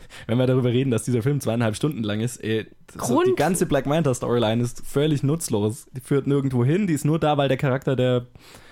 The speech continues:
Speaker 1: Hauptantagonist aus den Comics ist und halt die ganzen Fans Black Manta sehen wollen. Also ich, ich finde, der Film hat ein, ein ganz großes Problem mit den Antagonisten,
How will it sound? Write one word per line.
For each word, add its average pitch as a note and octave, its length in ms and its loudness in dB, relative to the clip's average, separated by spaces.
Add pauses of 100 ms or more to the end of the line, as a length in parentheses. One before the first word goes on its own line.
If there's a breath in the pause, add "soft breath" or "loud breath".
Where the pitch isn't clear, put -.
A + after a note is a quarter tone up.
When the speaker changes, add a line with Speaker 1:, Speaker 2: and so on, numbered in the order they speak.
(360 loud breath)
Speaker 1:
Hauptantagonist B2+ 760 0
aus A#2+ 100 -2
den A2+ 100 -2
Comics B2 380 -2
ist - 240 -4
und A2 480 -4 (240)
halt A2+ 340 -4
die A#2+ 80 -2
ganzen A2 280 -4
Fans G#2+ 440 -4
Black A#2+ 200 -6
Manta C#3 240 -4
sehen - 220 -6
wollen. F3+ 260 -8
Also C3 160 0
ich, B2+ 140 -2
ich B2+ 80 -8
finde, C#3+ 200 -2
der B2 60 0
Film C#3 200 0
hat A#2+ 140 0
ein, A#2 160 0
ein A#2 200 -4
ganz A2 200 -2
großes A2+ 280 -4
Problem A2 340 -4
mit A2 100 -2
den G#2 100 -4
Antagonisten, G#2+ 680 -4